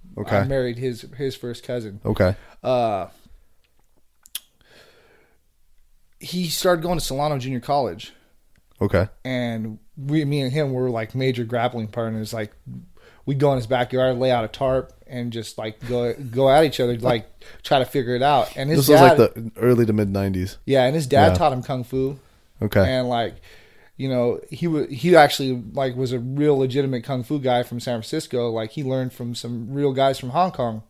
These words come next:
Speaker 2: and some of them are still over there.
Speaker 1: Okay.
Speaker 2: And, uh, anyway,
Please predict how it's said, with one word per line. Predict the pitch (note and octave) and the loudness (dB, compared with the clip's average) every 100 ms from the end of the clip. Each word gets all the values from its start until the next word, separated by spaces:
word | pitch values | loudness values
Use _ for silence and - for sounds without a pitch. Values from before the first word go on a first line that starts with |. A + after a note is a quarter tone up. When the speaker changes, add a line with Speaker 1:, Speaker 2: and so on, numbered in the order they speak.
| _ _ _ _ - - - | _ _ _ _ -20 -20 -12
Speaker 2:
and | A2+ | -2
some | E3+ F#3 | 0 0
of | |
them | C#3 | -2
are | |
still | B2 - C3 | -2 0 2
over | D3 D3+ | 2 0
there. | A2+ F2+ G2+ - - - | -2 -4 -8 -16 -20 -6
Speaker 1:
Okay. | A2 G2+ G2 - - _ _ _ | 0 2 0 -2 -14 _ _ _
Speaker 2:
And, | C#3 C3+ B2 | -2 0 2
uh, | B2 F2+ C#2+ - _ _ _ _ _ _ _ _ _ _ - | 0 0 -4 -10 _ _ _ _ _ _ _ _ _ _ -2
anyway, | F3 D#3 C3+ C3 C3 - | 0 4 4 4 0 -8